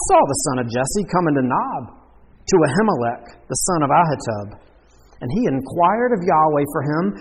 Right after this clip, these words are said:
and gave him provisions, and gave him the sword of Goliath the Philistine." Then the king sent to summon Ahimelech the priest, the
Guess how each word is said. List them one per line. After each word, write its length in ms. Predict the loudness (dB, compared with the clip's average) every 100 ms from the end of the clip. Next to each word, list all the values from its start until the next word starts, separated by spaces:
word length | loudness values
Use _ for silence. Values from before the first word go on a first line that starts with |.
| -6
and 140 | -2 4
gave 160 | 4 4
him 160 | 2 2
provisions, 580 | 2 4 4 4 0 -2 -8 -18 -20 _ -8
and 140 | -4
gave 180 | 0 0
him 160 | 0 0
the 160 | -2 -4
sword 240 | -2 -2
of 140 | -2 -4
Goliath 520 | -2 -2 -2 -4 -8
the 120 | -12
Philistine." 720 | -8 -6 -4 -6 -8 -8 -14 -20 _ _ _ _ _ _ _ _ -20 -12
Then 160 | -6 -4
the 140 | -6
king 320 | -6 -2 -2 -4 -4 -2
sent 120 | 0 -2
to 160 | -6 -2
summon 220 | 0 0 0
Ahimelech 520 | 0 0 2 0 -2
the 140 | -8
priest, 320 | -2 0 0 -4
the 160 | -6